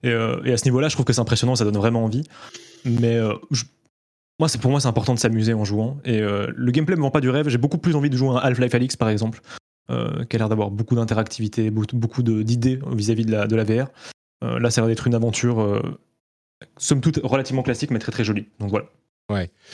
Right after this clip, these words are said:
Speaker 2: C'est vrai qu'on est un petit peu dans ce, cet, cet esprit-là. J'ai des, quelque chose à dire aussi, mais Eska, tu, euh, tu en as pensé quoi, toi ?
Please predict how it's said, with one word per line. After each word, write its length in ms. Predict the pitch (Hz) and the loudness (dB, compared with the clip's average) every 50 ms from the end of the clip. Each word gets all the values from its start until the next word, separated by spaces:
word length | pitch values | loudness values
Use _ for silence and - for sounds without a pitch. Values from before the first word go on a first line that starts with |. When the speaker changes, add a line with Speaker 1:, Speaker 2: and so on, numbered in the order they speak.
| - - - - - | -20 -18 -18 -12 -4
Speaker 2:
C'est 120 | - 143 | -2 0
vrai 180 | 131 139 175 170 | 0 0 -2 -2
qu'on 180 | - 135 127 | -2 0 0
est 40 | 127 | 0
un 100 | 127 127 | 0 -2
petit 160 | 120 - 139 120 | -2 -4 -6 -4
peu 160 | - 143 127 | -2 -2 -2
dans 120 | 127 117 | 0 -2
ce, 440 | 113 - - - 113 107 107 107 98 | -2 -4 -4 -2 -2 -2 -2 -2 -4
cet, 440 | 104 - - 113 101 - - 104 - | -4 -2 -2 -2 -2 -4 -8 -10 -4
cet 200 | - 123 110 101 | -4 -2 -2 -2
esprit-là. 320 | 113 - - 135 151 170 | -2 -2 0 0 0 0
J'ai 100 | 151 139 | 0 0
des, 160 | 120 117 117 117 | 0 0 -2 -4
quelque 360 | - - - 131 120 - 131 | -4 -4 -4 -2 -2 -2 -4
chose 200 | - - 131 120 | -2 -2 -2 -2
à 60 | 127 | -2
dire 180 | 117 117 127 120 | -2 -2 -2 -2
aussi, 280 | 123 117 - - 175 | -2 -2 -4 -4 -2
mais 140 | 165 151 131 | -2 0 0
Eska, 380 | 127 120 - - 156 156 175 185 - | -2 -2 -2 -2 -2 -2 -2 -4 -6
tu, 320 | - - 123 117 120 117 | -8 -6 -4 -2 -2 0
euh, 240 | 110 110 110 107 107 | 0 0 0 -2 -2
tu 120 | - - | -4 -4
en 40 | 117 | -2
as 120 | 110 110 - - | -2 -2 -4 -6
pensé 220 | 110 - - 98 | -8 -8 -8 -6
quoi, 180 | - - 147 147 | -6 -6 -6 -4
toi ? 240 | - 147 143 156 | -4 -6 -6 -6